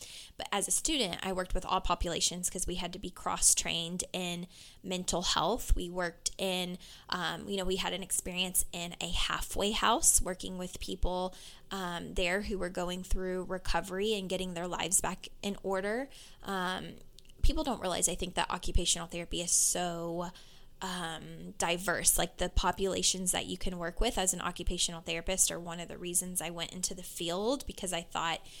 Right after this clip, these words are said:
at the time, if I ever get bored with one specific population, I'll do another population. So you will find occupational therapists working in mental health,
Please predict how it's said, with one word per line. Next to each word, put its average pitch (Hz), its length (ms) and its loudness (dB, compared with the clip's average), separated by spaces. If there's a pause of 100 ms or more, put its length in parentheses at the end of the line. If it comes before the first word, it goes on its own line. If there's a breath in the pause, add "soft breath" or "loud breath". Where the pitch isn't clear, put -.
(400 loud breath)
at 190 140 0
the 190 80 -2
time, 170 340 2
if 185 120 -6
I 170 80 2
ever 180 220 -2
get 185 320 -6
bored 180 520 0
with 180 280 0
one 175 320 -6
specific - 540 2
population, 175 880 0
I'll 170 500 -4
do 175 560 0
another 175 300 -6
population. 196 680 2
So 180 320 2 (720)
you 214 140 -4
will 208 120 0
find 190 260 0
occupational 185 600 2
therapists 180 500 2
working 180 400 -4
in 185 280 -4
mental 180 300 -2
health, 185 500 0